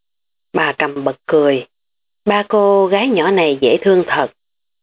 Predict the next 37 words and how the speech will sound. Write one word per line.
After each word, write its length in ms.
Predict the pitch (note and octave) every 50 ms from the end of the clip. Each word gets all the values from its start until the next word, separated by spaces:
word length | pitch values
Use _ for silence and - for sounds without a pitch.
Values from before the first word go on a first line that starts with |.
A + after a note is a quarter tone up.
| _ -
Nhưng 340 | B3+ C4+ C4 C4 B3+ B3+ B3 B3+
trong 200 | C4 A#3+ A#3 B3
mắt 120 | C4+ C4+ -
bà, 400 | F#3 F3 E3 D#3+ D3+ D3+ D3 - - _ _ _ _ _ _ _ _ _ -
thì 240 | G#3 G3+ F#3+ F#3+ F3+ F#3
Thục 200 | F#3 E3+ - -
Nguyên 240 | A3+ A3+ A3+ G#3+ F3
hoàn 180 | F#3 F3 D#3 D3
hảo 280 | - D3 C3+ B2+ F3+
hơn 220 | G3+ G3 A3 G3+ F3+ -
cả. 400 | - D3 C3 A2+ C3 D#3+ G#3 - - _ _ _ _ _ _ _ _ _ _ _ _ _ _ _ _ _ _ -
Ba 140 | A#3+ A#3+ B3 B3
cô 120 | - B3+ A#3+ -
bé 300 | G3 F#3 F#3+ A3+ C4+ C4 - _
sẽ 120 | - D#3+ F3 -
còn 380 | - C#3+ E3 D#3 D3 C#3+ C#3+ D3
bay 160 | F#3 F#3 F#3+ - -
cao, 360 | - G3+ G3 G3 G3 G3 F#3+ _ _
bay 180 | - G3 G#3 G3+ - -
xa 180 | G#3+ G#3 G3+ F#3+ -
trong 180 | G3 F#3+ F#3+
tương 260 | F#3+ - G#3 G3 F#3 F#3+
lai. 340 | F#3+ F#3 F3+ F3 F3 F3 - _ _ _ _ _ _ _ _ _ _ _ _ _ -
Đôi 200 | F#3 F#3 F3+ E3
lúc, 240 | D3+ D#3 F3+ A3 - _ _ _ _ _ _ _ _ _ _ -
bà 160 | - F#3+ F3
nghĩ, 440 | F3 E3 D#3 D#3 D3 C#3+ D#3 G#3 B3 A#3+ - _ _ _ _ _ _ _ _ -
giá 220 | G3 F#3+ F#3+ A3+
như 360 | B3+ C4 B3 A#3 A3 G#3+ G#3 G#3
cô 120 | - A3
bé 240 | G3 F#3+ A3 A#3 C4+
là 240 | C#4 A#3+ F#3 D#3 C#3+
con 220 | - G3 G3+ G#3 G#3 G#3+
dâu 140 | G#3+ G#3+
của 180 | G#3 - - E3
bà 300 | F3 F3+ E3 D3 C3+ -
thì 200 | - F3 D#3 C#3+